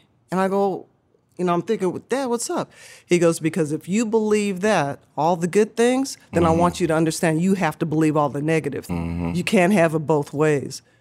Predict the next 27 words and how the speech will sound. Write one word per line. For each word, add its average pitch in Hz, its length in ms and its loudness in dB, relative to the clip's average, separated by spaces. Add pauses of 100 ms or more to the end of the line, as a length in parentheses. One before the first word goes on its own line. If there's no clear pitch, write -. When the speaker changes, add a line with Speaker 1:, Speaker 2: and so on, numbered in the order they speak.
(400)
Speaker 1:
So 170 160 -2
that, 170 600 4
that 180 240 2
was 170 360 0 (100)
those 175 240 2
teachable 180 480 0
moments. 214 640 2
I 170 100 4
don't 170 140 2
know 170 140 4
if 165 100 -4
he 160 100 -2
meant, 170 440 0 (140)
knew 196 240 4
where 175 240 4 (120)
I 202 160 6
was 175 180 -2
going, 156 400 -2 (160)
Speaker 2:
Yeah. 180 380 0
Speaker 1:
but 170 180 0
that 185 220 2
was 220 180 0
the 220 80 -2
thing. 233 400 -2
You 165 140 -6
can't 208 340 -4
believe 175 640 0